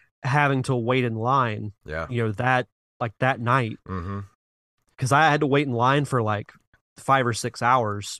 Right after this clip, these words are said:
Speaker 1: before the movie even started so that we would get a good seat.
Speaker 2: I, um,
Speaker 1: So I don't
Speaker 2: Joey,
Speaker 1: miss that at all.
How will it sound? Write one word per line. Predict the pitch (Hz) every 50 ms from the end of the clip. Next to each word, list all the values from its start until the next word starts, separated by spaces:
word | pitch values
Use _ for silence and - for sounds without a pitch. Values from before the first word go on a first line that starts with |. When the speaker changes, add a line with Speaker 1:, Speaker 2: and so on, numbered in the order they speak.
| _ _ -
Speaker 1:
before | 120 113 - - 131 117 117 113 110 110 110 -
the | 120 113
movie | 117 127 131 117 113
even | 113 110 98 98 95
started | - - 131 131 123 107 95 104 98 98 - _ _ _
so | - 135
that | 120 113
we | 117 117
would | 113 110 101
get | 107 117 107
a | 104
good | 92 107 95 -
seat. | - - 127 120 110 113 - _ _ _ _ _ _ - 90
Speaker 2:
I, | 90 90 104 - -
um, | 101 95 90 87 85 85 82
Speaker 1:
So | 131
I | 135
don't | 170 160
Speaker 2:
Joey, | 151 135
Speaker 1:
miss | 131 117 -
that | 131 123 113
at | 101
all. | 104 113 104 - - 104